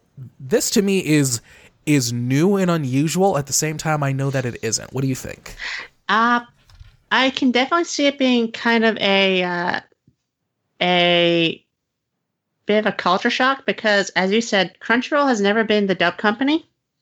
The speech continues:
Speaker 2: They've always been pretty much the, uh, the subtitle company. They started as a fan sub den, let's be honest. Um, and they kinda grew from there, but they've really expanded out on that stuff. Um,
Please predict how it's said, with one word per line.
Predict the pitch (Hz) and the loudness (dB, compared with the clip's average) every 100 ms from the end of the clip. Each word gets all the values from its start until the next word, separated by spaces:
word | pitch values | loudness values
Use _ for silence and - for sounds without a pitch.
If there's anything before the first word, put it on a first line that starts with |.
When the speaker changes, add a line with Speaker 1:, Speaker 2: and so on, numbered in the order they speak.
| - - - - | -20 -20 -12 -2
Speaker 2:
They've | 214 208 | 0 2
always | 233 262 | 2 2
been | 247 233 226 214 | 0 0 0 -2
pretty | 240 254 | -2 2
much | 254 247 247 - | 2 2 0 -6
the, | - 208 202 196 | 0 2 4 4
uh, | 190 190 190 185 - - _ | 4 4 2 0 -4 -10 _
the | - | -6
subtitle | 180 - 269 320 185 151 | -2 0 0 0 0 0
company. | - - 143 156 | -4 -4 -2 0
They | 185 | 0
started | 185 208 214 208 | 0 0 2 2
as | 196 | 0
a | |
fan | 202 220 240 | 0 0 0
sub | 196 156 | 0 -2
den, | 143 143 | -4 -6
let's | 170 | -6
be | - | 0
honest. | 185 170 - - - | 2 2 0 -6 -4
Um, | - 156 151 - - _ - - - _ _ _ - | 0 2 0 -2 -16 _ -20 -20 -20 _ _ _ -6
and | 170 165 165 165 - _ _ _ _ _ _ - | -2 2 2 0 -4 _ _ _ _ _ _ -10
they | - 202 202 | 0 0 0
kinda | - 226 277 | 0 0 2
grew | 247 | 0
from | 226 202 | 0 0
there, | 247 214 | 2 2
but | 180 - - | 0 -4 -2
they've | 220 330 247 196 | 0 0 -4 -2
really | 202 320 403 | 2 2 0
expanded | - - 247 277 254 | -2 -2 0 2 2
out | 226 285 | 2 0
on | - 190 | 0 -2
that | 165 160 | -2 -6
stuff. | - - 180 175 - | -8 -4 -2 -4 -2
Um, | 190 185 180 - | 0 2 0 -4